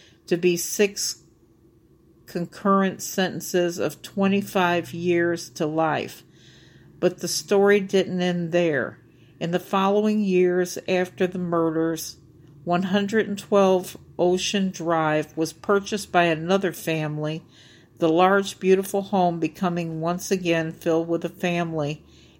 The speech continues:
and its brutal story hopefully not doomed to repeat. But despite the family claiming they never heard of the case, they claimed at three A M, which was the time of the murders,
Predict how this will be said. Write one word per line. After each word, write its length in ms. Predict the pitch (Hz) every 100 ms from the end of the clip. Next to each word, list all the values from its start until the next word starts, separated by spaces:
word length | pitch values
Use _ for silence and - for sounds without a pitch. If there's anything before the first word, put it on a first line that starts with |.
| -
and 160 | 175 175
its 180 | 143 -
brutal 400 | - 180 190 196
story 580 | - - 165 160 165
hopefully 680 | 170 - 180 180 180 175 170
not 480 | 156 160 165 - 147
doomed 460 | 147 170 165 165 160
to 120 | 147
repeat. 880 | 143 147 - - 156 - _ - - _ _ _ _ _ _ _ _ _ -
But 220 | 180 -
despite 640 | 175 - - 202 208 208
the 80 | -
family 640 | 202 - 196 196 196 185 180
claiming 680 | - - 196 196 185 170
they 140 | 160 170
never 400 | 170 180 180 175
heard 360 | - 190 185
of 140 | 180 -
the 100 | 139
case, 640 | - 180 147 147 139 - _ _ _ _ _ _ _
they 140 | 185 185
claimed 560 | - - 202 202 196
at 200 | 180 -
three 380 | - - 202 214
A 300 | 208 208 190
M, 260 | 170 170 160
which 280 | 165 -
was 240 | 175 165 -
the 100 | 160
time 420 | - 185 190 196
of 100 | 196
the 80 | 190
murders, 680 | 175 160 160 165 160 160